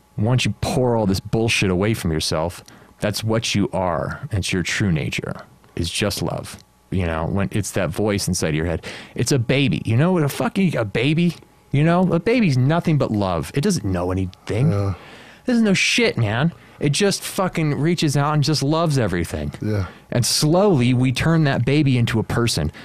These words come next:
Speaker 1: and we build this ego around it, <clears throat> you know? And then, you know, you're fucking Jason and this is the things you like and this is how I want you to fucking act and this is how you behave and you don't do this and you do do this.
Speaker 2: Right.
Speaker 1: And you slowly turn into this thing,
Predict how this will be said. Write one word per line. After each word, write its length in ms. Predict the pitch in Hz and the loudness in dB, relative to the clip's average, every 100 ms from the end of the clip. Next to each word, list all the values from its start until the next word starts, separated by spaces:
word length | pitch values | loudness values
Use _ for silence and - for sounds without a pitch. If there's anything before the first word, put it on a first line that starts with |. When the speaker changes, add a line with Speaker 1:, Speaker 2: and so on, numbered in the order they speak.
| - | -8
Speaker 1:
and 80 | 113 | -2
we 80 | 113 | 0
build 260 | 107 156 143 | 2 4 4
this 160 | 127 - | 2 2
ego 340 | 135 127 104 | 2 2 2
around 360 | 92 82 82 - | 0 0 -2 -6
it, 100 | - - | -6 -6
<clears throat> 120 | - | -4
you 260 | - 113 113 | -2 0 0
know? 320 | 113 117 127 - - - - | 0 0 -2 -8 -20 -14 -4
And 180 | 117 123 | 0 0
then, 140 | 120 | 0
you 100 | 117 | 0
know, 200 | 113 110 | 0 0
you're 200 | 98 107 | 0 -2
fucking 360 | - 151 165 143 | -2 -2 0 2
Jason 440 | 208 170 - 92 | 2 0 0 -2
and 100 | 104 | 0
this 160 | 123 143 | 0 -2
is 100 | 120 | -4
the 100 | 143 | -2
things 320 | 196 190 123 | 2 2 2
you 80 | 107 | 2
like 240 | 95 90 | 0 0
and 80 | 98 | 0
this 60 | 131 | 0
is 100 | 135 | 0
how 140 | 135 | 0
I 60 | 123 | 0
want 340 | 113 156 165 | 2 2 0
you 80 | 120 | -2
to 60 | - | -4
fucking 400 | - 190 - 147 | -2 0 2 0
act 240 | 147 165 | 0 -2
and 160 | 101 101 | -2 0
this 180 | 175 170 | 2 2
is 120 | 156 | 2
how 120 | 147 | 2
you 140 | 139 131 | 2 2
behave 380 | 117 135 143 | 2 2 2
and 100 | 123 | 2
you 60 | 92 | 0
don't 260 | 95 160 156 | 0 0 2
do 120 | 156 | 2
this 280 | 139 151 - | 2 0 0
and 80 | 90 | -2
you 80 | |
do 240 | 90 170 165 | 0 2 4
do 160 | 147 | 4
this. 300 | 135 139 139 - - 104 | 2 2 0 -4 -10 -6
Speaker 2:
Right. 260 | 101 95 | -4 -4
Speaker 1:
And 180 | - 113 | -2 -2
you 80 | 104 | -2
slowly 460 | - 165 165 165 139 | -2 -2 0 0 0
turn 220 | 170 165 | 0 2
into 180 | 147 127 | 2 0
this 200 | 127 - | -2 0
thing, 440 | 180 175 185 | 0 2 2